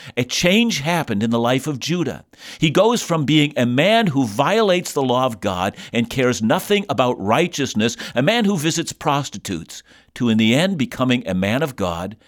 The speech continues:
and a righteous man. We read about that in the story of Joseph.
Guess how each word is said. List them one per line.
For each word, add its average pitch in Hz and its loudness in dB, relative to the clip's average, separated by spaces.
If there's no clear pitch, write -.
and 98 -8
a 104 -2
righteous 104 -4
man. 117 0
We 113 4
read 180 2
about 98 0
that 104 -2
in 107 -2
the 110 -2
story 107 -2
of 113 -4
Joseph. 147 -6